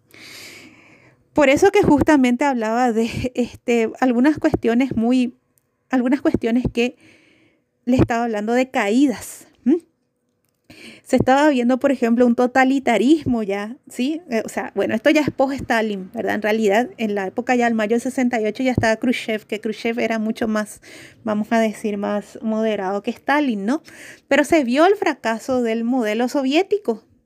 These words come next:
¿Mm? ¿En qué sentido? El que el modelo so-, soviético no pudo superar <laughs> justamente esa instancia, o sea, eh, fue lo más antimarxista que hay. Se quedó en una burocratización tan, en un tol-, totalitarismo tal, ¿m?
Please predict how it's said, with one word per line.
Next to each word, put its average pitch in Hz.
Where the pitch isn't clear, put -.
¿Mm? 277
¿En 240
qué 226
sentido? 254
El 254
que 269
el 262
modelo 226
so-, 226
soviético 233
no 247
pudo 254
superar 262
<laughs> -
justamente 262
esa 269
instancia, 254
o 247
sea, -
eh, -
fue 320
lo 339
más 285
antimarxista 311
que 269
hay. 277
Se -
quedó 254
en 277
una 311
burocratización 311
tan, 233
en 233
un 233
tol-, 262
totalitarismo 269
tal, 240
¿m? 269